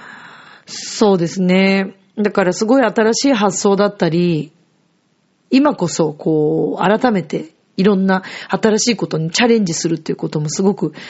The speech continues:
必要な時代になってきたんだなっていうのと、まあ、今回のね、コロ-、コロナウイルスに関してで、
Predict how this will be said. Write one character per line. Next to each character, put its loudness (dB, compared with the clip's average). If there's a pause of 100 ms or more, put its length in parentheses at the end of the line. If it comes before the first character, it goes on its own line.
(120)
必 -2
要 2
な 0
時 0
代 2
に -2
な 2
っ -4
て -10
き -18
た -8
ん -6
だ -4
な 0
っ -4
て -6
い -2
う -2
の -2
と、 -2 (680)
ま 2
あ、 -12 (1080)
今 2
回 0
の -12
ね、 -2
コ -2
ロ-、 -2 (140)
コ -2
ロ 2
ナ 2
ウ 2
イ 2
ル 0
ス -4
に -10
関 -2
し -8
て -6
で、 -4